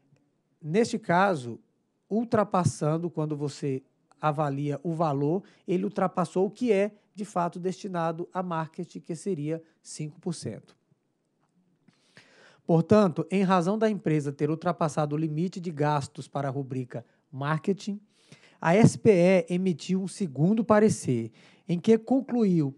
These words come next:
pela glosa no montante de investimento declarado pela distribuidora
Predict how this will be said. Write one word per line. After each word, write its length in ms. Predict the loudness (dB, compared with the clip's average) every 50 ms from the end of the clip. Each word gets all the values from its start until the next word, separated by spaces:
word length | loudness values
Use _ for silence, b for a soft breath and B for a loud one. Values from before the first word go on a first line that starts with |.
| _ -2
pela 280 | 0 2 2 2 0 0
glosa 600 | 0 0 2 4 4 4 4 4 2 0 -2 -2 B B B B B
no 100 | -4 -2
montante 680 | 0 2 0 0 0 0 -2 0 0 0 -2 -4 -8 -8
de 120 | -8 -6
investimento 680 | -2 0 0 0 0 -2 -6 -4 -2 -2 -2 -4 -4
declarado 600 | -4 -4 -4 -2 -2 -2 0 0 0 -2 -4 -6 -10
pela 340 | -8 _ -4 -4 -2 -4 -6
distribuidora 800 | -8 -10 -12 -12 -6 -4 -4 -2 -2 0 0 0 2 0 -2